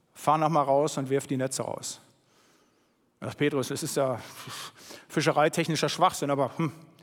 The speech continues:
auf dein Wort will ich die Netze rauswerfen.“ Weil Jesus es gesagt hat, der lebendige Gott. Und dann werfen sie die Netze raus. Und dann gibt's den Fang des Jahrhunderts.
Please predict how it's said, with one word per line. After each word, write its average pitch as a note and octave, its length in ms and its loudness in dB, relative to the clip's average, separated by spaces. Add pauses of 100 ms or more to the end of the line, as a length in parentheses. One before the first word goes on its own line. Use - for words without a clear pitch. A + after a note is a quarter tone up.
(280)
auf - 380 -2 (280)
dein F#3+ 340 2
Wort C3+ 300 2
will C3 100 0
ich B2+ 100 -4
die C#3 140 -4
Netze C3 260 -2
rauswerfen.“ - 580 -8 (1080)
Weil A#2+ 120 -8
Jesus D3+ 320 0
es - 60 -8
gesagt D#3+ 360 0
hat, D3+ 80 -2
der D3 80 0
lebendige C3+ 400 -2
Gott. A2+ 260 -6 (460)
Und C3 80 -2
dann E3 120 2
werfen E3 280 4
sie B2 80 -8
die A#2 100 -8
Netze A2+ 240 -6
raus. - 420 -12 (540)
Und C3+ 60 -6
dann C3 80 0
gibt's C#3+ 240 -2
den C3+ 140 0
Fang D#3 360 0
des D3 140 0
Jahrhunderts. C#3 640 -2